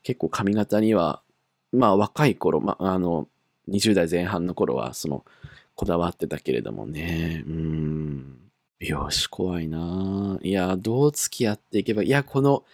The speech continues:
いろんなラジオで、その、やっぱり美容師さんとの出会いって、難しいけど、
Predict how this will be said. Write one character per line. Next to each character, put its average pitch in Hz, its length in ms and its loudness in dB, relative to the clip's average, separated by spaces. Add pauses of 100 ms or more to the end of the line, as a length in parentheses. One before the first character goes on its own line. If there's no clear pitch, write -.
(220)
い 107 100 4
ろ 147 180 4
ん 165 80 -2
な 180 120 6
ラ 180 140 6
ジ 196 180 2
オ 147 100 8
で、 123 260 8
そ - 140 -2
の、 113 280 4 (240)
や 147 80 -2
っ - 20 -10
ぱ 151 80 4
り 127 60 8
美 117 180 -2
容 180 180 6
師 185 140 -2
さ 117 160 2
ん 113 80 -4
と 110 100 2
の 98 120 4
出 98 220 4
会 110 140 4
い 101 40 0
っ - 40 -10 (360)
て、 92 360 4 (1040)
難 113 540 -2
し 151 360 2
い 147 40 0
け 131 180 0
ど、 98 400 4